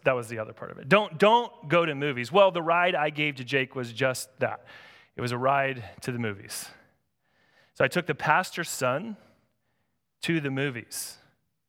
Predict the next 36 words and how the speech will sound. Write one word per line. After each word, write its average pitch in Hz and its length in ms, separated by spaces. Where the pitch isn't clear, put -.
Now, 196 140
that 269 160
might 302 140
not 277 120
seem 247 140
a 240 80
big 202 220
deal 185 340
to 175 140
you 165 320
all, 143 320
but, 156 320
um, 147 360
it 165 80
would 220 140
have 214 120
been, 185 260
uh, 151 260
equivalent 165 680
to 147 120
taking 156 640
the 143 80
pastor's 160 560
kid 139 280
to 139 140
a 120 80
kegger. 113 480
Don't 220 320
take - 380
my, 156 340
don't 196 260
take 240 120
Orion 147 300
to 131 120
a 117 40
kegger, 107 340